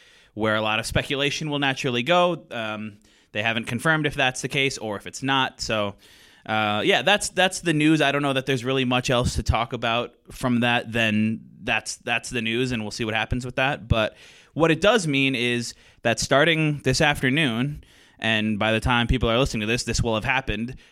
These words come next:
a, a Thursday practice in pads where we are going to see nothing but Kellen Mond and Sean Mannion at quarterback. It's not quite, uh, Jake Browning last year with one quarterback. There's two,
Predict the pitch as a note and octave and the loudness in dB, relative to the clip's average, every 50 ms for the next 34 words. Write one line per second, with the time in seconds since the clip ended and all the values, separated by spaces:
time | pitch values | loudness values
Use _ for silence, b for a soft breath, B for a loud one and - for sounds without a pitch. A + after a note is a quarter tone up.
0 | b - - - A2+ A#2+ - - - D3 D3 C#3 - C#3+ C3 A#2+ - D3+ C3 C3 | b -8 -4 -2 -2 -2 0 2 4 4 4 4 2 2 2 2 2 2 2 0
1 | - - B2+ A#2+ - - C3+ C#3 C#3 B2+ - C#3+ C#3+ C#3 B2+ A#2 A2+ G#2 A2+ A#2 | 0 -2 -2 -2 0 0 2 2 4 4 4 4 2 2 2 0 -2 -2 -2 0
2 | B2 B2 A#2+ A#2 A#2+ D3 E3+ F3 E3 D#3 D3+ C#3+ - B2+ - - C#3 C3 B2+ A#2+ | 0 2 2 2 2 4 2 2 2 0 -2 -2 -4 -4 -2 0 2 2 2 0
3 | B B B B B - G2+ B2 C#3+ D3+ D#3 - G3+ G3 F#3 E3+ D3 E3+ F3 - | B B B B B -2 2 4 4 4 4 4 4 2 2 4 4 2 2 2
4 | - - D#3+ D#3 E3 E3 D#3+ D#3 D3 D3+ D#3+ E3 D#3+ D#3 D3+ - - E3+ D#3 D3+ | 2 2 4 4 4 4 4 4 4 4 4 4 2 0 0 0 2 2 2 2
5 | D3 C#3+ D3 D3 D#3 C3+ A2 G#2+ G#2+ G#2 - C3+ C#3 C3+ A2 D2+ C2+ D#2 A#2 - | 2 2 2 0 0 0 0 0 -2 0 0 2 2 2 2 0 -4 -8 -8 -6
6 | - D3+ F3 G3 - - - - G3 F#3 F#3 F3 - B B B B B B B | -2 0 0 0 0 -2 0 2 2 2 2 2 -2 B B B B B B B
7 | B - B2 B2+ B2 A#2 B2 D#3 D#3 D#3 D#3 D#3 D3+ D#3 D#3+ D#3+ D#3+ D#3+ D#3 D#3+ | B -2 0 0 2 2 0 0 0 2 2 2 2 2 2 2 2 2 2 2
8 | - - F#3 C#3+ A#2+ A2 A#2 C#3+ G3+ A3 A3 - D3 C3 A#2 G#2+ G2+ G#2 G#2+ A#2+ | 2 2 2 2 2 2 2 4 4 4 4 4 4 4 4 2 0 -2 -2 -2
9 | - B2+ A#2 A#2+ - - - - D4 C4 G3 C3+ A#2+ B2+ B2+ | -4 -4 -6 -8 -8 -6 -2 0 2 4 4 4 2 0 -2